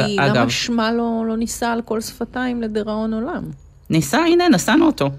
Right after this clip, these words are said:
Speaker 1: כן, אבל זה
Speaker 2: ועררנו
Speaker 1: לא,
Speaker 2: אותו.
Speaker 1: לא
Speaker 2: כי קשה
Speaker 1: דרקולה.
Speaker 2: לומר ארז'בט בתורי.
Speaker 1: בוא
Speaker 2: יותר
Speaker 1: ננסה
Speaker 2: קל
Speaker 1: ביחד,
Speaker 2: לומר
Speaker 1: חברים.
Speaker 2: דרקולה.
Speaker 1: <laughs> תלוי למי, אבל בסדר.
Speaker 2: אם את הונגריה.
Speaker 1: ארז'בט.
Speaker 2: ארז'בט.
Speaker 1: בתורי.
Speaker 2: כן.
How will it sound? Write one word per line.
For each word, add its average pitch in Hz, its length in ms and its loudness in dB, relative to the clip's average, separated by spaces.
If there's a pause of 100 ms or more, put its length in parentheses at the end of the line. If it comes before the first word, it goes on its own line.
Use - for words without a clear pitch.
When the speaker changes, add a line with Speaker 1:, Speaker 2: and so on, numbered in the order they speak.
(340)
Speaker 1:
כן, 427 360 -4
אבל 156 220 -2
זה - 60 4
Speaker 2:
ועררנו 175 260 2
Speaker 1:
לא, 277 400 4
Speaker 2:
אותו. 214 200 2 (540)
Speaker 1:
לא 214 80 4
Speaker 2:
כי 208 80 -2
קשה 220 100 2
Speaker 1:
דרקולה. 226 180 2
Speaker 2:
לומר 247 420 4 (160)
ארז'בט 180 720 -2
בתורי. 160 500 -6 (380)
Speaker 1:
בוא 170 100 -8
Speaker 2:
יותר 190 280 -2
Speaker 1:
ננסה 214 200 -4
Speaker 2:
קל 202 100 -2
Speaker 1:
ביחד, 294 220 0
Speaker 2:
לומר 220 280 0
Speaker 1:
חברים. 240 200 -2
Speaker 2:
דרקולה. 175 680 -2 (640)
Speaker 1:
<laughs> - 580 -14
תלוי 180 420 -6
למי, 262 340 0 (240)
אבל 185 240 -6
בסדר. 220 340 -8 (200)
Speaker 2:
אם 233 160 -2
את 233 100 -6
הונגריה. 165 720 -4
Speaker 1:
ארז'בט. 170 720 0
Speaker 2:
ארז'בט. 143 500 -2
Speaker 1:
בתורי. 170 680 -2 (100)
Speaker 2:
כן. 104 240 -6